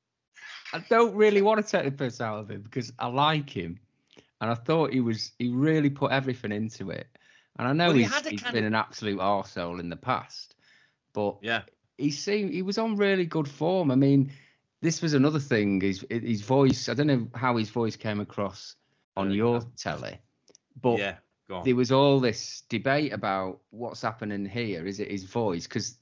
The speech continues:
Speaker 1: the, the mic, he kept drifting out, didn't he? He was in and out, a bit Norman Collier-like.
Speaker 2: Yeah.
Speaker 1: And
Speaker 2: Yeah.
Speaker 1: some are blaming the B B C, some are blaming the m-, mixing desk,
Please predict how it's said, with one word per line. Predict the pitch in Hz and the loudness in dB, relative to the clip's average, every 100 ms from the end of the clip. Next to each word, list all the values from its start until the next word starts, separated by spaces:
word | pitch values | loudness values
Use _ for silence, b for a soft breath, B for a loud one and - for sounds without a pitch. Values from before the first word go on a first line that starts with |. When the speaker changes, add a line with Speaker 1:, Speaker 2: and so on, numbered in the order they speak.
| 85 | -6
Speaker 1:
the, | 131 | -6
the | 120 | 0
mic, | 131 156 185 135 | 2 2 2 -2
he | 139 | -2
kept | 139 190 - | -2 -2 -4
drifting | - 139 - 107 | -2 -4 -2 -4
out, | 127 180 151 | -2 -4 -4
didn't | 151 170 | -6 -6
he? | - | -4
He | 110 | -4
was | 113 151 | -4 0
in | 143 | 2
and | 123 | 2
out, | 156 135 | 0 -2
a | |
bit | 120 135 | 0 0
Norman | 120 120 113 107 | 2 2 2 0
Collier-like. | 101 127 147 147 113 90 85 82 _ | 0 0 2 2 2 2 -2 -10 _
Speaker 2:
Yeah. | - b b b b b _ _ _ | -20 b b b b b _ _ _
Speaker 1:
And | 98 113 | 0 4
Speaker 2:
Yeah. | 117 117 - _ 147 | 4 2 -10 _ -6
Speaker 1:
some | - 196 | 4 6
are | 208 | 6
blaming | 180 180 180 175 | 8 8 8 4
the | 170 | 4
B | 175 165 | 4 4
B | 156 151 | 4 0
C, | - 113 117 | 0 -2 -2
some | - 156 | -2 0
are | 156 | 0
blaming | 139 139 139 139 139 | 2 4 6 6 4
the | 131 127 | 2 -2
m-, | - 104 - | -4 -8 -6
mixing | 113 123 120 - - 107 101 98 92 - - | -2 0 -2 -12 -6 -2 0 0 -2 -4 -6
desk, | 82 110 - - - | -2 -2 -4 -12 -14